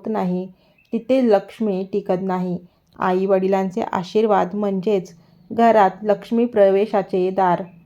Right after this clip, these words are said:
जिथे वृद्धांचा अपमान होतो, तिथून भगवान शिवही दूर जातात. नंबर सात, दूषित, अशुद्ध पैसा. अधर्म, फसवणूक, खोटेपणा किंवा चुकीने मिळवलेला पैसा,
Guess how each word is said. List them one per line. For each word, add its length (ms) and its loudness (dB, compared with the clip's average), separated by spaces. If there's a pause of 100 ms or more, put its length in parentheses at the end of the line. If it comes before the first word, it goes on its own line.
(540)
जिथे 260 0
वृद्धांचा 640 2
अपमान 460 -2
होतो, 480 -4 (320)
तिथून 480 -2
भगवान 500 -2
शिवही 680 0
दूर 240 0
जातात. 440 0 (720)
नंबर 400 2
सात, 240 -2 (600)
दूषित, 480 -2 (640)
अशुद्ध 580 0
पैसा. 480 -4 (720)
अधर्म, 720 2
फसवणूक, 680 -2
खोटेपणा 680 -2 (440)
किंवा 260 0
चुकीने 560 -2
मिळवलेला 520 0
पैसा, 520 -4